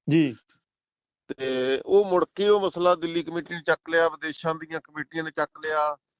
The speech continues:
Speaker 1: ਜੀ।
Speaker 2: ਅਹ, ਕੇਂਦਰੀ ਸ੍ਰੀ ਗੁਰੂ ਸਿੰਘ ਸਭਾ ਨੇ ਚੁੱਕ ਲਿਆ।
Speaker 1: ਜੀ।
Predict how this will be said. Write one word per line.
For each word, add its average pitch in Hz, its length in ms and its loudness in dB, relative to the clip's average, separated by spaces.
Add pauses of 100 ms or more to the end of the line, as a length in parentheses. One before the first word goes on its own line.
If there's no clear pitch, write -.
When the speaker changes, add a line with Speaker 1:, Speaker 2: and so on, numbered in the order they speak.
(140)
Speaker 1:
ਜੀ। 135 220 2
Speaker 2:
ਅਹ, 135 280 -8 (180)
ਕੇਂਦਰੀ 156 420 -4
ਸ੍ਰੀ 156 220 -8
ਗੁਰੂ 156 180 -4
ਸਿੰਘ 165 260 -8
ਸਭਾ 165 540 -4
ਨੇ 156 100 -10
ਚੁੱਕ 147 260 -12
ਲਿਆ। 151 360 0 (240)
Speaker 1:
ਜੀ। 131 300 0